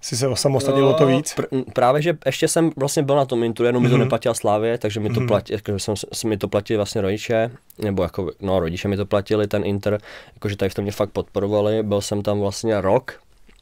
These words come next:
Speaker 2: a pak jsem se seznámil s přítelkyní, no a sestěhovali jsme se
Speaker 1: To je
Speaker 2: spolu.
Speaker 1: jednodušší.
Speaker 2: Hmm, to už bylo jednodušší, no.
Speaker 1: A co teda bylo potom, eh, v zimě, když z Litoměřicka si teda odešel?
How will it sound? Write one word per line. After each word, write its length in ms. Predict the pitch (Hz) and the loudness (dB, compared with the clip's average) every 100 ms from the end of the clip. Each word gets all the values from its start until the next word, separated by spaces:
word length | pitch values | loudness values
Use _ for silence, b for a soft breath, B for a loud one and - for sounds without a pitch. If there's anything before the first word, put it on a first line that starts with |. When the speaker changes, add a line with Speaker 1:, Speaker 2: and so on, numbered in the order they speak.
| - 107 | -8 -4
Speaker 2:
a 60 | |
pak 220 | 104 104 - | -2 -2 -4
jsem 440 | - - - 104 | -10 -8 -6 -4
se 120 | - | -4
seznámil 460 | 101 101 104 107 104 | -4 -2 0 0 -2
s 60 | |
přítelkyní, 680 | - 101 104 110 101 110 113 | -4 -6 -2 -2 -2 -2 0
no 260 | 104 104 104 | 0 0 -2
a 120 | 113 120 _ - _ - | -4 -12 _ -20 _ -16
sestěhovali 440 | - 98 - 104 92 | -10 -8 -4 -4 -2
jsme 140 | 101 | -4
se 80 | 98 | 0
Speaker 1:
To 100 | 147 | 4
je 40 | |
Speaker 2:
spolu. 100 | 123 | 4
Speaker 1:
jednodušší. 380 | 117 110 - - | 2 -2 -6 -8
Speaker 2:
Hmm, 300 | 101 95 95 - | -6 -4 -6 -6
to 80 | 87 | -6
už 100 | 87 | -6
bylo 100 | - 73 | -6 -6
jednodušší, 420 | 85 82 - 87 | -6 -8 -10 -12
no. 80 | 76 B B B - | -12 B B B -8
Speaker 1:
A 60 | |
co 120 | - 127 | -4 2
teda 200 | 135 127 | 4 4
bylo 180 | 135 | 4
potom, 420 | 127 131 135 135 139 | 2 2 2 4 2
eh, 380 | 135 135 131 127 | 0 0 -2 -2
v 60 | |
zimě, 320 | 120 131 127 131 | 0 2 0 0
když 180 | 123 | -2
z 40 | 123 | -4
Litoměřicka 500 | 123 131 120 123 127 | -2 -2 -4 -6 -8
si 120 | - | -2
teda 140 | 139 | 2
odešel? 500 | 135 131 - 131 139 | 2 2 0 0 -2